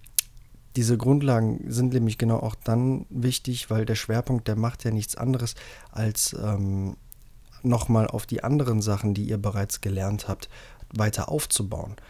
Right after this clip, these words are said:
Also das Rad wird ja nicht neu erfunden. Ihr, ihr lernt dann nicht komplett neue Sachen, ähm,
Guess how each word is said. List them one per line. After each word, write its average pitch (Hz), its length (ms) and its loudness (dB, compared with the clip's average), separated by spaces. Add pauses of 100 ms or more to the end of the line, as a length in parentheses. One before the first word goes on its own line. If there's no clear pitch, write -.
(260)
Also 107 260 0
das - 380 -6
Rad 117 180 0
wird 120 160 0
ja 110 80 2
nicht 104 160 0
neu 110 140 2
erfunden. 110 680 0
Ihr, 101 140 0 (140)
ihr 95 120 -4
lernt 107 300 0
dann 107 120 0
nicht 110 180 -2
komplett 107 360 -2
neue 110 260 2
Sachen, 113 600 -2
ähm, 107 540 -2